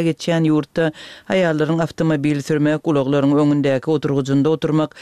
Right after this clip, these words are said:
jeans balagyny we ak toý eşigi ýaly geyimleri geymek gadagançylyk astyna düşdi. Ýagly katynmadyk we köçelerde öz ärleri bilen el tutuşyp ýören aýallar ahlak terbiýeçiligine çekildi. Zenanlary uşdan tutma gözegçilik aprel aýynda başlandy.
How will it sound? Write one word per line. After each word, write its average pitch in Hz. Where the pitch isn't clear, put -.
jeans 175
balagyny 160
we 156
ak 165
toý 165
eşigi 156
ýaly 151
geyimleri 143
geymek 147
gadagançylyk 139
astyna 139
düşdi. 143
Ýagly 170
katynmadyk 196
we 170
köçelerde 156
öz 175
ärleri 147
bilen 156
el 160
tutuşyp 165
ýören 151
aýallar 143
ahlak 139
terbiýeçiligine 135
çekildi. 135
Zenanlary 160
uşdan 170
tutma 226
gözegçilik 220
aprel 196
aýynda 165
başlandy. 147